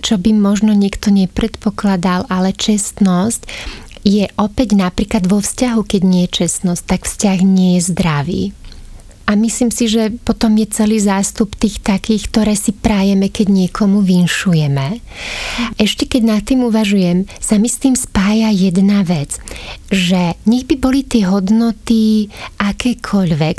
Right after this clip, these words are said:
lebo každý si ich teda nejakým spôsobom vyberie vzhľadom na tie, na tie svoje aj postoje, aj, aj skúsenosti, tak to,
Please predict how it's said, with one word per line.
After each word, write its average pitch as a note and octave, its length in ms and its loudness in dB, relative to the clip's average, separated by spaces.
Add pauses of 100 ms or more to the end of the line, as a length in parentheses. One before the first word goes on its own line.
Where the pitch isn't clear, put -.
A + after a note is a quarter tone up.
lebo G3 160 0
každý F#3 480 0
si F#3 240 -4
ich - 80 -12
teda F#3+ 480 0
nejakým F#3+ 480 2
spôsobom G#3 640 0
vyberie F#3+ 560 0
vzhľadom F3+ 480 0
na F3+ 160 2
tie, F3+ 320 0 (400)
na - 80 -4
tie F#3 240 -2
svoje F#3+ 560 0 (640)
aj F#3+ 240 -2
postoje, G3+ 640 0
aj, F3 320 0
aj F#3+ 160 2
skúsenosti, F#3 960 -2 (560)
tak F3+ 320 -2 (200)
to, A#3+ 80 2